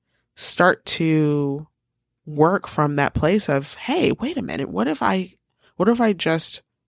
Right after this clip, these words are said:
really, truly be at peace now and, and have happiness now and enjoy the moments, you know, the present moment right now?"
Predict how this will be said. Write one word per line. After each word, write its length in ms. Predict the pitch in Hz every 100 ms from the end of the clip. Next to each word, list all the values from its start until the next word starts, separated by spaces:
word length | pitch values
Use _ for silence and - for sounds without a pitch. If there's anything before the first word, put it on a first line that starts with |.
| _
really, 400 | 151 196 220 165
truly 720 | 156 - 196 202 170 156 - - _ _ _ _ _ _ _ -
be 160 | 156 190
at 100 | 180
peace 260 | 185 165
now 440 | 151 143 220 165 135
and, 500 | 143 151 147 143 -
and 260 | 156 151 143
have 220 | 185 202
happiness 640 | 170 185 180 160 135 135
now 680 | 127 131 254 110 120 - 165
and 140 | 156 165
enjoy 800 | 143 135 147 214 202 117 110 160 _ - - - - - - -
the 120 | 190
moments, 840 | 175 170 180 214 120 - - - -
you 140 | 156
know, 160 | 143 143
the 100 | 139
present 460 | - 190 208 202
moment 360 | 160 165 196 -
right 280 | 147 147 -
now?" 500 | 131 147 156 -